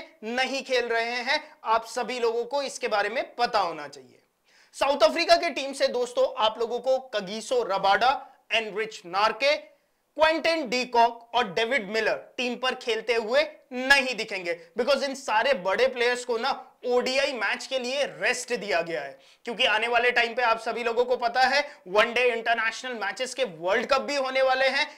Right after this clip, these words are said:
इसीलिए इन सारे प्लेयर्स को साउथ अफ्रीका की टीम ने रेस्ट दिया है। वहीं बात करूं दोस्तों ऑस्ट्रेलिया टीम के न्यूज की, तो यहां पर आप लोगों को दोस्तों मिशेल स्टार्क इंजर्ड है,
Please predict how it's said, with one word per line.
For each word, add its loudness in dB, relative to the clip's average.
इसीलिए 0
इन -4
सारे 0
प्लेयर्स 0
को 2
साउथ 4
अफ्रीका 2
की -4
टीम -6
ने 0
रेस्ट 2
दिया -8
है। -20
वहीं 6
बात 2
करूं 2
दोस्तों -2
ऑस्ट्रेलिया 0
टीम -6
के 0
न्यूज -6
की, -2
तो 0
यहां 0
पर 2
आप 8
लोगों 2
को 0
दोस्तों 2
मिशेल 0
स्टार्क 2
इंजर्ड 4
है, 6